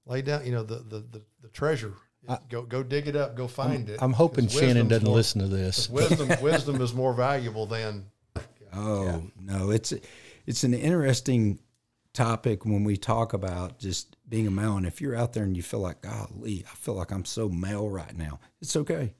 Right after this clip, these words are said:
Speaker 2: Yeah.
Speaker 3: That's what God's saying to you. It's his kindness that draws you back. We can't change something. One of the things that I think that we've gotta do is, first of all, we've gotta identify what's happened. Then we've gotta reject the lie that's in us.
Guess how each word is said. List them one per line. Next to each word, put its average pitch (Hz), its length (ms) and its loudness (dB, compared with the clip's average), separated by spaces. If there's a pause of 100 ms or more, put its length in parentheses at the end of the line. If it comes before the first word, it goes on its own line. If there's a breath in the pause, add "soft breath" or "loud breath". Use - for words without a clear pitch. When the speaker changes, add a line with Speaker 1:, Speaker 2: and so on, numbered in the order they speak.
Speaker 2:
Yeah. 95 220 -10 (140)
Speaker 3:
That's 147 180 -2
what - 120 -4
God's 110 280 -2
saying 123 240 0
to - 100 -6
you. 95 80 -2
It's - 140 -6
his 170 160 -4
kindness 123 540 -2
that 113 120 -10
draws 110 340 -2
you 104 80 -2
back. 107 400 -4
We 151 240 -2
can't 165 500 -6
change 117 360 0
something. 101 360 -4 (580 soft breath)
One 175 140 -2
of 294 60 0
the 302 80 0
things 120 360 0
that 107 320 0 (580)
I 120 140 -4
think - 260 -2
that 117 160 -2
we've 110 160 2
gotta 120 220 0
do 120 120 -2 (120)
is, 104 180 0
first - 340 -10
of 143 60 -8
all, 107 140 0
we've 151 200 -2
gotta 127 260 0
identify 90 720 -4 (180)
what's 101 220 -8
happened. 117 380 -10 (580)
Then 156 180 0
we've 175 140 -2
gotta 127 240 -2
reject 107 520 -2
the 110 100 -2
lie 120 260 -4
that's 104 260 -6
in 117 160 0
us. - 360 -10